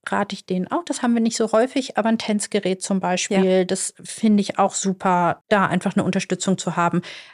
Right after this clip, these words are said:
Speaker 1: Also im Grunde dürfen sie alles mitbringen, was ihnen
Speaker 2: Was
Speaker 1: gut
Speaker 2: sie
Speaker 1: tut.
Speaker 2: durch die
Speaker 1: Und
Speaker 2: Gegend schleppen können.
Speaker 1: Ja,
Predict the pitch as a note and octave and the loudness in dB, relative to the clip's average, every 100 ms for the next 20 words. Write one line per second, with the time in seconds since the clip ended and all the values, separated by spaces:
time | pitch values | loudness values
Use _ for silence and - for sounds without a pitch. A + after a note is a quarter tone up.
0 | _ G3 G#3+ G#3+ A#3+ C4 - A#3 B3 A#3+ | _ 0 2 2 2 2 0 -2 0 -4
1 | - _ G3+ A#3+ - A3 A3+ _ G3 G3 | -4 _ -2 0 0 0 0 _ -2 0
2 | G3 F#3 _ F3+ F#3 - - _ _ G3+ | -2 -4 _ -4 -4 -8 -12 _ _ 2
3 | G3 F#3+ F#3+ - F#3+ F3+ F3 G3+ G3 - | 2 4 0 0 2 2 2 -4 -4 2
4 | F#3 F3+ F#3 - - F#3 F3+ F#3+ G#3 G#3 | 2 2 -2 -8 -6 -4 -2 -4 0 4
5 | F#3 C4 B3 | 4 4 2